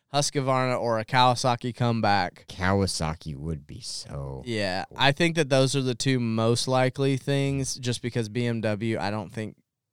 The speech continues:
Speaker 1: cares, because they're making so much money having the pace car out there and all their ads and, like,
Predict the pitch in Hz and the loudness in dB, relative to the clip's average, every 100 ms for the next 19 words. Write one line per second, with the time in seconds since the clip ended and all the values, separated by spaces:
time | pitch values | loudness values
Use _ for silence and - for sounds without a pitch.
0 | _ _ - 107 110 120 123 - _ _ | _ _ -8 -4 -2 -2 -4 -8 _ _
1 | _ _ 117 123 107 123 123 117 113 - | _ _ -4 -4 2 2 2 0 -2 -2
2 | 110 107 - 104 101 104 101 101 _ _ | 0 -2 -4 -4 -4 -2 -6 -8 _ _
3 | _ 110 104 104 101 101 - 110 104 101 | _ -6 -4 -4 -4 -4 -4 -2 0 0
4 | 101 104 98 98 98 98 98 90 95 101 | -2 -2 -2 -2 -4 -4 -2 -2 -2 -2
5 | 104 110 110 82 107 113 | -4 -8 -10 -10 -6 -6